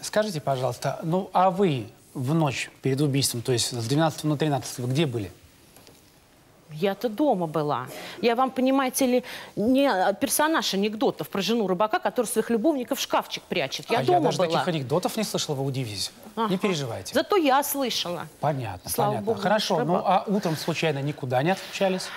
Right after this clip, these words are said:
Speaker 2: Я-то никуда не отлучалась. Я всю ночь дома была.
Speaker 1: Понятно. А вы не подскажете, какое у вас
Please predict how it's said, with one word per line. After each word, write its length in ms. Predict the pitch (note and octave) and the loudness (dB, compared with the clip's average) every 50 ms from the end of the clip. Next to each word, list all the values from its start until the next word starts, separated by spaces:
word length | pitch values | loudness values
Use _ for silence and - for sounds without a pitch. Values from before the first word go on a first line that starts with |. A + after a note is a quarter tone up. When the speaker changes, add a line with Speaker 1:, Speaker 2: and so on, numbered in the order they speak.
| - E3+ | -10 -8
Speaker 2:
Я-то 320 | F#3+ F#3+ G#3 A3 A3+ - C4+ | -2 0 0 0 0 -2 -2
никуда 380 | C4 C4+ C4+ D#4 B3 A3+ C4 | -2 -2 0 0 0 2 0
не 140 | A3 G3 F3 | 0 0 -4
отлучалась. 800 | D#3+ - - E3+ F3 - - E3+ D3 D#3 D3+ D3 - - - - - - | -6 -6 -6 -8 -6 -4 -2 -2 0 0 0 -2 -2 -4 -6 -8 -10 -6
Я 140 | - F#3+ G3+ | -4 -4 -2
всю 160 | G3 - A#3+ | -2 -2 0
ночь 240 | A#3+ A3+ G#3+ - - | 0 0 0 0 2
дома 240 | A#3 G3+ F#3 E3+ D#3+ | 2 2 2 0 -2
была. 340 | D3+ D3+ C#3+ D3+ D#3 D3+ D3+ - - - - - - - - - - - - _ - - - - | 0 0 0 0 0 -2 -4 -8 -18 -20 -20 -20 -20 -20 -20 -20 -20 -20 -20 _ -20 -12 -4 -2
Speaker 1:
Понятно. 440 | - A#2 A#2+ G#2+ G2+ - - G#2 - - _ _ | -2 0 0 -2 -4 -4 -6 -6 -6 -10 _ _
А 160 | - - C3+ C#3 | -2 0 2 2
вы 100 | D#3 F#3 | 2 2
не 60 | F#3 | 2
подскажете, 440 | F#3 G#3+ G#3+ - - B3+ G3 - - | 2 0 0 2 0 0 0 0 -2
какое 260 | E3+ D3+ - D#3+ D3 | -2 0 2 2 2
у 20 | |
вас 240 | C#3+ D3 B2+ - - | 2 2 0 -2 -6